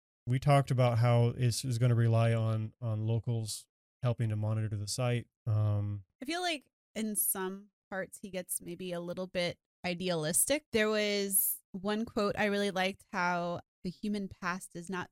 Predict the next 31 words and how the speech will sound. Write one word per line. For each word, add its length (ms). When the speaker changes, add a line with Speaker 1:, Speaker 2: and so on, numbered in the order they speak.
Speaker 2:
owned 300
by 280
anybody 720
and 180
represents 680
everybody. 760
I 60
was 200
like, 140
"Okay, 300
that's 380
a 100
cool 280
quote." 480
Speaker 1:
And 100
that's 200
a 40
nice 340
ideal. 520
It's 160
something 380
that 180
we 360
as 100
archaeologists 840
fully 460
understand, 600
but 120
doesn't 240
necessarily 340
how 200